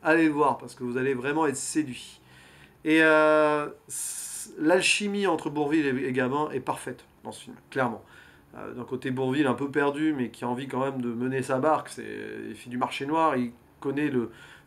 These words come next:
le côté difficile et périlleux de ce genre de mission. Euh, voilà, mais fragile à la fois, alors que l'autre côté, vous avez le, le gars qui n'y connaît rien, mais qui, qui se, qui s'impose par la force, que ce soit la force charismatique ou même physique. C'est assez improbable, d'ailleurs, euh,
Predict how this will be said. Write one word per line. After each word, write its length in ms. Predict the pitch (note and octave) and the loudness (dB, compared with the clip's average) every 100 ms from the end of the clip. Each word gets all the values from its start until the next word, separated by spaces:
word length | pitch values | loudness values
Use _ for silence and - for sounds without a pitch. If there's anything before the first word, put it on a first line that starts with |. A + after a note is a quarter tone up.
| - | -18
le 100 | A#2+ | -16
côté 380 | A2+ C3+ C3 C3 B2 - - - | -12 -10 -10 -10 -12 -18 -20 -14
difficile 380 | - D#3 F#3 | -10 -8 0
et 60 | D#3 | 0
périlleux 480 | C3+ E3 D#3+ D#3 F3 | 4 2 2 -4 -8
de 40 | |
ce 120 | F3 | -6
genre 160 | C3 C3 | -4 -2
de 80 | B2+ | -2
mission. 480 | C3+ - G#3 G#3+ G#3 - - - - - | -4 -2 0 0 -4 -18 -20 -20 -20 -10
Euh, 460 | C3+ B2 A#2+ A#2+ A#2+ | -6 -4 -2 -2 -2
voilà, 580 | B2+ F3 G3+ D#3 C3+ C3 | 0 0 0 -2 -6 -6
mais 100 | C#3 | -6
fragile 480 | D3 - F3+ D#3 F3 | -6 -6 -4 -4 0
à 80 | D#3+ | 2
la 120 | D3 | 2
fois, 120 | C#3+ | 0
alors 220 | G#3 B2 - | -2 -4 -4
que 100 | C#3 | 0
l'autre 180 | D#3 | 0
côté, 200 | D#3 - | -2 -4
vous 140 | D#3+ B2+ | -2 -2
avez 200 | B2+ C3+ | 0 -2
le, 240 | A#2 G#2+ | -2 -4
le 160 | A2+ B2 | -4 -2
gars 160 | E3 | 0
qui 160 | D#3+ D3 | 0 -2
n'y 140 | C#3+ | -6
connaît 220 | C3+ D#3+ D#3 | 2 4 4
rien, 200 | E3 C#3 | 2 0
mais 140 | A#2 | -4
qui, 320 | - A#2+ A2+ - - - - - | -8 -10 -10 -12 -20 -20 -20 -18
qui 120 | B2+ | -12
se, 300 | B2+ D3 C3+ | -6 0 0
qui 160 | B2+ B2 | -2 -2
s'impose 420 | D3+ C#3 E3 C#3 | -2 2 0 2
par 160 | C#3+ | 2
la 120 | B2 A#2+ | 2 0
force, 500 | - A3 G#3 - B2+ G#2+ _ | 0 2 0 -4 -12 -14 _
que 80 | A#2+ | -20
ce 80 | A2 | -12
soit 120 | C#3 | -6
la 100 | B2 | -6
force 240 | - C#3 - | -6 -8 -2
charismatique 720 | D3+ C3+ C3 C3+ D3+ C3 B2+ | 0 0 -2 -6 -6 -12 -8
ou 40 | |
même 140 | B2 | -10
physique. 580 | A#2 D3 C#3 G3 G#3+ - - - - - - _ - | -10 -12 -8 -6 -6 -8 -20 -20 -20 -20 -20 _ -14
C'est 260 | - - | -8 -4
assez 200 | D3 F#3 | -2 2
improbable, 640 | A3+ - D#3 D3+ F3+ F3+ C#3+ | 2 2 2 2 2 2 0
d'ailleurs, 540 | C3 D3+ G3 F#3+ B2+ | 2 2 2 2 0
euh, 300 | A#2+ A#2 A#2 | -2 -6 -12